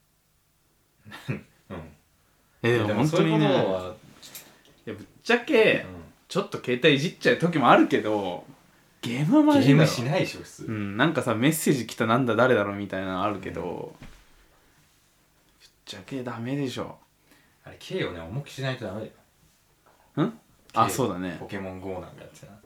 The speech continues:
Speaker 2: うん。
Speaker 1: そんな面白いの、ポケモンゴーって。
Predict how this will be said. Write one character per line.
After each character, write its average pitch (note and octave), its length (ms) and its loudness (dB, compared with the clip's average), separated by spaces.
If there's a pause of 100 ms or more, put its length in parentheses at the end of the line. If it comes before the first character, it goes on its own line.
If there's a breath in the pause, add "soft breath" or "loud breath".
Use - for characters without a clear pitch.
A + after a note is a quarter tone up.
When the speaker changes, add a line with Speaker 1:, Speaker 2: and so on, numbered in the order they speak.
(100)
Speaker 2:
う G#2+ 40 -12
ん。 E2 380 -12 (1900)
Speaker 1:
そ - 220 -8
ん A3+ 80 -6
な G3+ 80 -4
面 F#3 80 -4
白 F3+ 140 -4
い - 20 -6
の、 - 60 -12
ポ F#2 100 -12
ケ F2+ 60 -12
モ F2+ 60 -12
ン E2+ 120 -14
ゴ - 80 -14
ー - 40 -16
っ - 40 -20
て。 - 180 -20